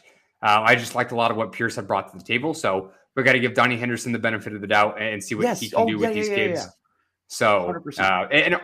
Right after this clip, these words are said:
Speaker 1: our opinions of this team are gonna change throughout the season, just like it did with this last season, right? Uh, so w-, we'll, we'll have our expectations going into it based on how they look in spring ball, leading up to through preseason.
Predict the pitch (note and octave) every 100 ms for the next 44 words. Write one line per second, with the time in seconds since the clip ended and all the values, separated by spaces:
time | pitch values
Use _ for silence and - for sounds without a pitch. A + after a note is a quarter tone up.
0 | C#3+ F#3 F3+ E3+ F3 D3+ B2+ - C#3+ C3
1 | A#2+ - B2+ A#2+ A2+ G#2+ - B2 F2 -
2 | - G#2 C3 A#2+ A#2+ A#2 A2 B2+ B2+ A#2+
3 | F#2 - - _ G2+ G2+ G#2 _ _ _
4 | - F#2+ F2+ F2 - G2+ F#2 F#2 A2+ -
5 | _ A#2+ A#2+ A2 A#2+ C#3 C3+ - C3 C3
6 | B2 A#2 - A2+ A2+ A#2+ A#2+ F#2+ G2+ -
7 | G2+ G2 F#2+ F#2 F#2 - - C3+ B2+ A#2+
8 | A#2 A2 - _ _ - C3 B2 A#2+ A2+
9 | - G#2+ F#2+ F#2+ - C3+ B2+ A2 A2 G#2